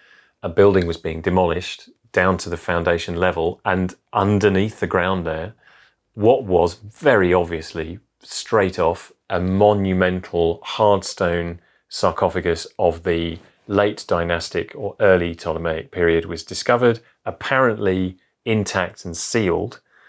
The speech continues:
underneath this block of flats in a tiny gap in between two high-rise apartment blocks in, uh, the centre of Alexandria, causing a lot of interest. The Ministry of Antiquities in Egypt is very, very good at, um,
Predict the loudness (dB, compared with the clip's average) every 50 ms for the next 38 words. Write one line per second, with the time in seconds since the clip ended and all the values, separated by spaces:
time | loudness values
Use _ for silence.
0 | -20 _ _ _ 0 0 2 4 4 4 4 2 2 0 -4 -8 -8 -4 -2 -2
1 | -2 -2 -6 -4 -2 -2 -2 0 -2 -2 -2 -2 -2 -4 -8 -6 -2 2 2 4
2 | 4 4 4 4 2 0 -2 -6 _ _ _ _ _ _ -16 -14 -4 -2 0 0
3 | 0 -2 -6 -8 -14 -20 -20 -20 -12 _ -2 -2 0 0 0 0 2 2 2 4
4 | 2 0 -2 0 0 2 2 2 0 -4 -6 -10 -14 -4 0 2 2 4 4 2
5 | 2 2 -2 -4 -4 -6 -12 -20 _ _ -20 -14 -6 -4 -2 -2 -2 -2 -4 -4
6 | -2 -2 -2 -2 -2 -6 -12 -16 -16 -16 _ _ -12 -10 -10 -8 -8 -6 -6 -6
7 | -6 -8 -8 -8 -8 -8 -6 -4 -4 -2 -2 -2 -4 -4 -4 -4 -4 -4 -6 -8
8 | -10 -14 _ _ -20 -20 -20 -20 -20 _ _ _ _ _ _ -4 2 4 4 6
9 | 6 4 2 4 4 4 6 4 4 2 0 -6 -16 -8 -4 -2 -2 -2 0 0
10 | 0 0 0 -2 0 0 0 0 0 0 0 0 0 0 -2 -4 -4 -4 -4 -4
11 | -2 -2 -2 -2 -2 -4 -6 -10 -10 -10 -10 -10 -12 _ _ 0 2 2 4 2
12 | 2 0 0 -2 -2 -2 -2 -2 -2 -2 -4 -6 -10 -8 -8 -6 -6 -8 -10 -14
13 | -16 -18